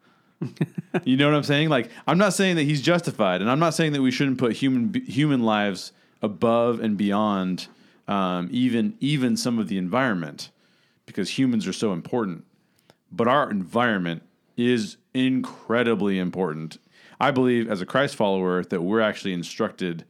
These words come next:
to take care of it. Um, Jessica and I are not having kids.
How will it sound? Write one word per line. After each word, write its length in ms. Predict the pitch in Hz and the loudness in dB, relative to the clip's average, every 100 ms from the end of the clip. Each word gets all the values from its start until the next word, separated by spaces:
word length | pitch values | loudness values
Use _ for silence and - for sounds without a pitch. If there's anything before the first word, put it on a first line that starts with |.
| - | -6
to 140 | 117 | -4
take 260 | - 104 87 | -2 -6 -6
care 260 | - 131 104 | -4 -2 -2
of 120 | 73 | -4
it. 280 | 67 - - _ _ _ _ _ - _ - | -10 -12 -18 _ _ _ _ _ -20 _ -4
Um, 420 | 104 101 87 82 | -2 0 -2 -2
Jessica 320 | 139 135 135 | -2 0 0
and 100 | 117 | 2
I 140 | 110 98 | 2 0
are 40 | |
not 200 | 101 95 | 0 -2
having 260 | 95 90 82 | -2 -4 -6
kids. 440 | 76 - - | -10 -12 -16